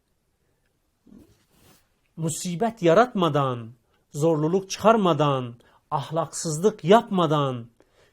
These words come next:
küfür etmeden, saygısızlık yapmadan yaşamayı bu ayetten mesaj olarak alıyoruz. Eşinle,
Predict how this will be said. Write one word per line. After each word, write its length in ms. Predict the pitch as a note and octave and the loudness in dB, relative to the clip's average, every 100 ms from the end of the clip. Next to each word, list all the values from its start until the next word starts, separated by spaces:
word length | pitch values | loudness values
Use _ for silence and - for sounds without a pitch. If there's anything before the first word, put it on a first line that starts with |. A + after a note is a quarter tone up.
| _ | _
küfür 440 | - - A3+ A3 | -18 -8 -6 -4
etmeden, 760 | A3+ B3 - F#3 D3+ D3 C#3 B2 | -2 -4 -2 -2 0 0 -2 -6
saygısızlık 920 | A#2 - D#3 C#3 C#3 D#3+ D#3 G3 - | -10 -6 -4 -4 -8 -10 -8 -8 -2
yapmadan 720 | A3 B3+ F#3 D#3+ C#3+ C3+ B2 - _ _ _ - | -2 0 -2 -2 -2 -4 -8 -14 _ _ _ -10
yaşamayı 800 | C3 - C#3 C3+ F3+ A3+ E3 - _ _ _ _ _ _ _ _ _ _ | -8 -6 -4 -2 0 0 -2 -6 _ _ _ _ _ _ _ _ _ _
bu 360 | C#3 C3+ B2 B2+ _ _ _ - | -6 -6 -6 -14 _ _ _ -2
ayetten 680 | C#3+ C3 - - C3 A#2 A2+ _ _ _ _ _ _ - | 0 0 -2 -6 -6 -6 -12 _ _ _ _ _ _ -8
mesaj 440 | C#3+ - G#3 E3 | -4 -2 -2 -2
olarak 340 | C#3+ B2+ A#2 | -2 -4 -6
alıyoruz. 680 | - A#2 A2+ G#2+ B2+ C3 - _ _ _ _ _ _ _ _ _ _ _ _ _ _ _ _ _ _ _ | -8 -8 -8 -10 -14 -20 -20 _ _ _ _ _ _ _ _ _ _ _ _ _ _ _ _ _ _ _
Eşinle, 760 | F#3 F#3+ - C4+ A#3 F#3+ D#3 C#3 | 0 2 2 -2 0 0 -2 -6